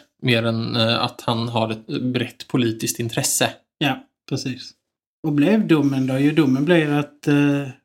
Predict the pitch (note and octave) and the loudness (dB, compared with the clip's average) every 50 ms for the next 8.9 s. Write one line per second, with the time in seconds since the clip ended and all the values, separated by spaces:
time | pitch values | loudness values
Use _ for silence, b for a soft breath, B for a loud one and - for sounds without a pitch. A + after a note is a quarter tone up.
0 | _ - D3 C#3+ C3+ D3 C#3+ C#3 C#3+ C#3+ C#3 C3+ C#3+ C#3 D3 C#3+ C#3+ - - C3+ | _ -2 0 2 2 2 2 2 0 0 0 0 0 0 0 -2 -2 -4 -6 -6
1 | C3 B2+ C#3+ C3+ A#2+ A#2+ A#2 - - - B2+ B2+ C#3 C#3+ - - - - B2 A2+ | -2 0 0 0 0 -2 -6 -6 -4 -2 0 0 0 0 -2 -4 -4 -4 -6 -4
2 | - - C#3 B2+ B2+ B2 B2+ A2+ - B2 B2 C3+ D3 E3+ G#3 G#3+ - - _ _ | -4 -2 -2 -2 -2 -2 -4 -6 -4 -2 0 0 2 2 2 0 -2 -6 _ _
3 | _ _ _ - - D3+ D#3 D3+ C#3+ C#3+ D3+ D#3 D#3 D#3 - C#3 C#3+ C#3+ - - | _ _ _ -2 0 2 2 2 2 2 2 0 0 -2 -2 -4 -4 -4 -6 -12
4 | _ - - _ _ _ _ _ _ _ - C#3 D3 D3+ D3 C#3+ - - C3 B2+ | _ -20 -20 _ _ _ _ _ _ _ 2 4 4 4 2 0 -4 -2 -2 -2
5 | B2+ - - _ - - _ _ _ _ _ _ _ - D3+ C3 - - E3+ D3+ | -4 -6 -16 _ -20 -20 _ _ _ _ _ _ _ -2 -2 0 2 2 2 2
6 | C3+ - - - D#3 D3 D3+ D3 C#3 C3 C3+ C#3+ D3 - D3+ C#3+ C#3 C#3+ - - | 2 0 -4 -4 -2 0 2 2 2 2 2 0 0 0 0 -2 -2 -2 -2 -4
7 | B2+ B2 A#2+ B2 A#2+ A#2+ - - _ _ - C3 B2+ B2+ C#3 C#3 C#3+ C3+ B2+ B2+ | -4 -4 -4 -4 -6 -8 -10 -12 _ _ -6 -4 -2 0 2 2 2 2 2 -2
8 | - - - - C#3 C3 B2+ B2+ B2+ A#2+ A2+ A#2 A#2 A2 A#2+ A2 G2 | -8 -12 -10 -4 -2 0 2 2 2 0 -2 -6 -8 -8 -8 -10 -10